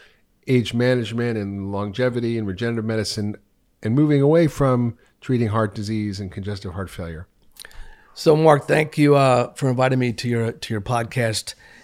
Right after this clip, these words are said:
Speaker 2: Um, some of the things that we're gonna talk about are, are personal. Is that okay? Um,
Speaker 1: Yes, personal. I'm gonna share my personal numbers. I wanna share, you can share whatever you wanna share.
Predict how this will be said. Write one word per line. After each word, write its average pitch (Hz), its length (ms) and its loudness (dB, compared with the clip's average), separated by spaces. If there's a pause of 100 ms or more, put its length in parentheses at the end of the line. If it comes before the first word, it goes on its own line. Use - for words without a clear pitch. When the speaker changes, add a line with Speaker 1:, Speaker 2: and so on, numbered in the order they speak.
Speaker 2:
Um, 113 460 -2 (380)
some 180 240 4
of 175 80 6
the 165 40 -2
things 165 200 4
that 156 100 6
we're 156 80 4
gonna 143 140 6
talk 143 260 4
about 139 300 6
are, 127 280 6
are 127 80 0
personal. 143 580 0 (580)
Is 110 120 -6
that 127 140 2
okay? 127 380 0
Um, 127 180 2
Speaker 1:
Yes, 190 260 6
personal. 175 460 2
I'm 135 120 2
gonna 190 160 4
share 147 220 0
my 139 160 4
personal 131 420 2
numbers. 113 520 2
I 101 180 -6
wanna 127 220 2
share, 131 200 -6
you 131 160 -6
can 135 140 -4
share 131 220 -4
whatever 135 240 0
you 139 100 2
wanna 135 220 2
share. 160 480 -2